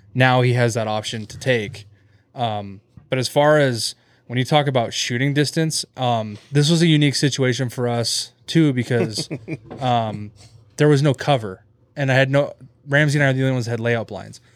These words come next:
Speaker 1: So historically speaking, in this region, and I've hunted many fields on different ranches and different public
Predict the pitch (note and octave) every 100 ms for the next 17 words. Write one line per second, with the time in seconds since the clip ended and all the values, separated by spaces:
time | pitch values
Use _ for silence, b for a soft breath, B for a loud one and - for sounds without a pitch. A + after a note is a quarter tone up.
0 | b b b b - - C#3 B2+ A#2+ -
1 | _ _ _ _ _ _ _ _ _ _
2 | _ C#3+ C#3+ - A#3 C3+ A#2+ - D3+ D3
3 | A2 G2+ - B2 E3 D3+ A2+ B2 C#3 D#3+
4 | D#3 A#2+ A#2+ A2+ C3 B2+ G#2+ G#2+ C3 C3+
5 | A#2+ C3+ B2 A2+ G#2+ A#2 A2+ G2+ G#2+ A2
6 | G#2+ A2+ G#2+ G2+ A2 - G#2 A#2 G#2+ G2+
7 | -